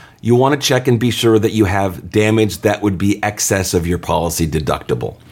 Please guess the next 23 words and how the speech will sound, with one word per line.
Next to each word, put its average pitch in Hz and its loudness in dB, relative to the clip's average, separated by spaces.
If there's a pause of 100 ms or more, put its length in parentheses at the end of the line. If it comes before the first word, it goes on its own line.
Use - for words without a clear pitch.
(400)
Now, 104 -2
I 117 2
know 139 2
a 113 -2
lot 123 2
of 131 -2
times 120 -2 (100)
our 98 0
think, 127 -2
our 104 0
feeling 143 2
is, 120 2 (800)
"I've 151 0
been 147 2
paying 160 2
insurance 147 2
premium, 135 4
I - -4
wanna 127 2
put 131 0
the 113 -2
claim 98 -2
in." 65 -12